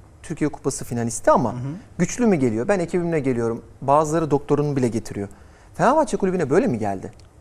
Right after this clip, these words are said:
Speaker 2: İlk
Speaker 1: Yoksa
Speaker 2: tercih
Speaker 1: Fenerbahçe
Speaker 2: miydi?
Speaker 1: kulübü yavaşça dokunabileceği birini mi istedi?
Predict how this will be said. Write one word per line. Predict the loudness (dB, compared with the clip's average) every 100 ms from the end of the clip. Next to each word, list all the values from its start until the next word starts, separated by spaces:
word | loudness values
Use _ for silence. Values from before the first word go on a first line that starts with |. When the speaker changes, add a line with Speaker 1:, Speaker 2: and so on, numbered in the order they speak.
| -14 4
Speaker 2:
İlk | 6
Speaker 1:
Yoksa | 8 6
Speaker 2:
tercih | 8
Speaker 1:
Fenerbahçe | 6 6 4 2
Speaker 2:
miydi? | 2
Speaker 1:
kulübü | 2 4 0 -2 -18 -6
yavaşça | 2 4 4 2 0 0 -2 -4
dokunabileceği | 0 0 0 -2 2 2 2
birini | -2
mi | -4
istedi? | -6 -8 -10 -10